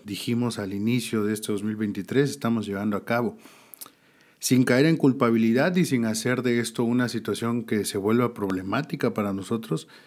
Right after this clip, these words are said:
sería bueno e importante plantearnos que nuestros objetivos no siempre dependen de nosotros para alcanzarlos. Hay cosas que, pues, se entrometen o, o sirven como factor para no poder llevar a cabo algunas cosas. Sin embargo, eso no quiere decir que nos tengamos que rendir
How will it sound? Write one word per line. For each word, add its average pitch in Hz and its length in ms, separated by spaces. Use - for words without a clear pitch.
sería 165 320
bueno 165 360
e 123 200
importante 120 760
plantearnos 110 720
que 98 340
nuestros 101 460
objetivos 139 580
no 131 140
siempre 127 380
dependen 110 500
de 95 100
nosotros 92 460
para 98 160
alcanzarlos. 110 720
Hay 110 100
cosas 110 540
que, 123 460
pues, - 220
se 82 400
entrometen 117 920
o, 92 520
o 95 300
sirven 117 360
como 110 220
factor 127 600
para 104 240
no 104 180
poder 104 260
llevar 98 220
a 98 80
cabo 101 220
algunas 98 320
cosas. 104 280
Sin 120 200
embargo, 165 400
eso 160 160
no 147 120
quiere 135 200
decir 135 200
que 127 120
nos 110 160
tengamos 110 400
que 123 120
rendir 110 460